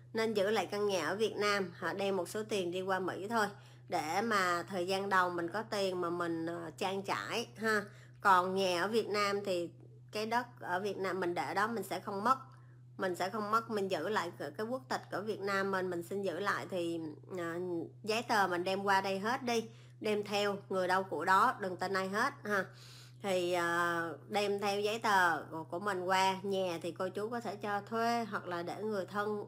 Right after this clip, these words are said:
à, giữ, à, thì hay hơn, đừng nên bán. Tại vì bán rồi mai mốt về Việt Nam sẽ khó mà mua lại căn nhà. Tại vì giá đất của nhà, nhà của Việt Nam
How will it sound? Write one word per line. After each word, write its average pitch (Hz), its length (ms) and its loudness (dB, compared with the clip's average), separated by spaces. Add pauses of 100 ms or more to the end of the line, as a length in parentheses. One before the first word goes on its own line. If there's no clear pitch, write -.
à, 160 160 -4 (100)
giữ, 190 380 0 (460)
à, 160 460 0
thì 175 320 -4
hay 220 260 -2
hơn, 226 380 2
đừng 180 200 -2
nên 196 240 -2
bán. 214 400 0
Tại 156 160 -6
vì 185 120 -2
bán 208 320 2
rồi 240 240 4
mai 202 140 0
mốt 240 200 -2
về 220 160 0
Việt 196 140 -4
Nam 190 220 -2
sẽ 180 140 -6
khó 202 220 0
mà 254 140 -2
mua 190 240 -2
lại 190 400 -2
căn 185 180 -4
nhà. 165 280 -2
Tại 135 120 -6
vì 160 200 -4 (380)
giá 240 460 4
đất 311 380 2
của 339 180 -2
nhà, 190 460 0
nhà 190 400 2
của 190 80 -2
Việt 214 220 0
Nam 196 440 0